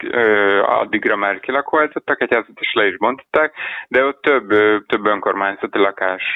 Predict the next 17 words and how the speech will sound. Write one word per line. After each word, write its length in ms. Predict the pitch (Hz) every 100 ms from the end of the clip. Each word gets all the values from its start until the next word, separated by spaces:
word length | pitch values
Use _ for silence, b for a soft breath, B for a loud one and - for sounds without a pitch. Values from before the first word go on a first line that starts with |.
| -
volt 400 | 104 98 95 92 -
még 320 | 76 104 95
ott 220 | 98 101
a, 260 | - 95 98 98 _
a, 180 | - 101
a 320 | 92 92 - -
soron, 220 | 151 175
és 120 | 147
elég 260 | 135 117 104
sok 180 | - -
család 320 | - 104 95
lakott 420 | 95 - 92 -
ott, 220 | 139 185 - B B B B
és, 120 | -
ö, 240 | 151 147 - _ _ _ 117 - 139
sok-, 380 | 139 - 123 - -
sokuknak 960 | - 127 120 110 - 101 98 - -